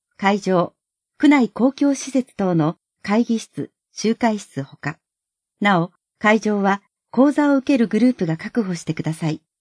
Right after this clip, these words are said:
個人宅は不可。また、一人につき四平方メートル、二メートルかける二メートル以上の広さを確保できる場所での実施を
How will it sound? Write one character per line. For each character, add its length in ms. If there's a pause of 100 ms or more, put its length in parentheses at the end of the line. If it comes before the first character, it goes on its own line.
(320)
個 140
人 200
宅 240
は 80
不 140
可。 180 (500)
ま 140
た、 220 (400)
一 200
人 140
に 100
つ 120
き 260 (240)
四 240
平 220
方 180
メ 160
ー 60
ト 120
ル、 160 (460)
二 140
メ 140
ー 40
ト 100
ル 100
か 120
け 140
る 100
二 140
メ 140
ー 20
ト 120
ル 100
以 80
上 180
の 100
広 260
さ 140
を 60
確 260
保 100
で 120
き 120
る 100
場 120
所 140
で 100
の 140
実 180
施 300
を 160